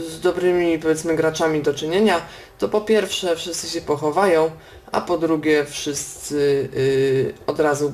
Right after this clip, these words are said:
wezmą slingery, javeliny i rozpieprzą nam Hinda w sekundę. A Hind jest bardzo prosty do zniszczenia, wystarczy jedna rakieta.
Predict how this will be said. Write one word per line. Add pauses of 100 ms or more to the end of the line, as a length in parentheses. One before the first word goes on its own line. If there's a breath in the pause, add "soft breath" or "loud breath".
wezmą
slingery,
javeliny
i
rozpieprzą
nam
Hinda
w
sekundę. (440 loud breath)
A
Hind
jest
bardzo
prosty
do
zniszczenia, (420 loud breath)
wystarczy
jedna
rakieta.